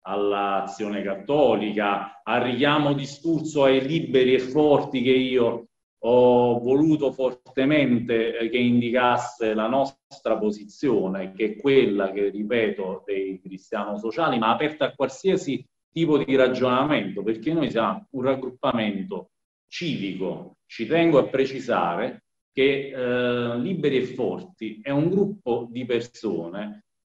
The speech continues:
socialdemocratiche, liberaldemocratiche, cristiano-sociali, che vogliono il bene di Agropoli e si vogliono mettere in discussione.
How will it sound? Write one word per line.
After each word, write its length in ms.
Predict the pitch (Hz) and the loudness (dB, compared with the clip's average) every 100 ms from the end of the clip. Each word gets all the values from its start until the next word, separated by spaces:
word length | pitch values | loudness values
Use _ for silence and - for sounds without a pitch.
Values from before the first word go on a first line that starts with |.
| _ _ | _ _
socialdemocratiche, 1500 | - 127 139 143 139 135 131 120 127 104 90 95 98 95 101 | -6 -2 2 2 4 2 2 0 2 0 -2 -6 -6 -6 -8
liberaldemocratiche, 1400 | 101 110 110 120 123 113 113 107 110 113 92 - 92 98 | -8 -4 0 0 0 0 -2 -2 -2 0 0 -4 -8 -10
cristiano-sociali, 1000 | - 104 - 123 117 123 117 95 82 82 - | -10 -16 -8 -6 -4 -8 -8 -6 -6 -10 -6
che 100 | 151 | -2
vogliono 320 | 151 147 143 | 0 0 0
il 80 | 143 | 0
bene 240 | 160 135 | 0 0
di 80 | 110 | 0
Agropoli 520 | 104 98 82 80 117 | 0 0 -2 -4 -6
e 40 | |
si 140 | 131 170 | -4 0
vogliono 280 | 165 151 156 | 0 2 0
mettere 280 | 151 151 | -2 -4
in 140 | 143 143 | -2 -2
discussione. 920 | 143 - 269 - - 82 82 85 - | -2 -6 -12 -14 -12 -12 -12 -14 -18